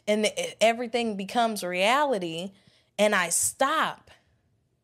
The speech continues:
I had to force myself to get back into the gym. Like, no, you told yourself you are gonna lose this weight. You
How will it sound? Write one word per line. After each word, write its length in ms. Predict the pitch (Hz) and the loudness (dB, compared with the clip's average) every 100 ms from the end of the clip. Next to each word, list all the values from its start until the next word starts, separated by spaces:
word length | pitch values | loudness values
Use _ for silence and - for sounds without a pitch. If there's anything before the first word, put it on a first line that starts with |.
| _ _ _ _ _ _ _ _ _ _ _ _ _ - | _ _ _ _ _ _ _ _ _ _ _ _ _ 0
I 320 | 330 466 453 392 | 2 4 4 2
had 140 | 302 | 4
to 100 | 269 | 0
force 380 | - 392 427 403 | 2 2 2 2
myself 760 | 381 320 - 349 269 165 180 - - | 2 2 4 6 6 4 0 -8 -2
to 140 | 330 | -2
get 280 | 269 339 339 | 2 0 2
back 280 | 349 339 - | 2 2 0
into 520 | 294 320 - 302 320 | -2 -2 -2 -2 -2
the 280 | 285 302 320 | 0 0 0
gym. 640 | 277 349 415 285 170 180 - _ _ _ | -2 -2 2 0 0 -8 -18 _ _ _
Like, 360 | 208 277 311 302 | 0 2 2 0
no, 480 | 269 359 427 240 185 | 0 2 4 2 -2
you 240 | 208 370 | -2 -2
told 360 | - 302 285 277 | 2 2 2 0
yourself 400 | 294 - 277 269 | -2 2 0 0
you 180 | 247 339 | -2 2
are 140 | 269 | 2
gonna 240 | 240 247 226 | 2 0 2
lose 380 | 214 302 320 - | 2 0 0 0
this 300 | 269 302 - | 0 0 0
weight. 420 | 185 185 202 - - _ - | 2 4 2 -4 -20 _ -4
You 520 | 196 269 330 339 | 2 4 4 2